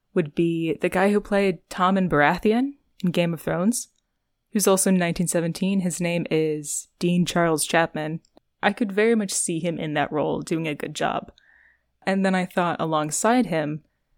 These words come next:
Emma Watson would make a good Katrina. Because also they're in, like, the same enough age group, looks-wise, that it would make sense.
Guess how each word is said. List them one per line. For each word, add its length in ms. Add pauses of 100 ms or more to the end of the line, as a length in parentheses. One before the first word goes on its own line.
(300)
Emma 240
Watson 640 (200)
would 140
make 240
a 60
good 260
Katrina. 520 (360)
Because 240
also 360
they're 140
in, 160
like, 160
the 80
same 360
enough 400
age 300
group, 280 (480)
looks-wise, 840
that 120
it 40
would 120
make 180
sense. 400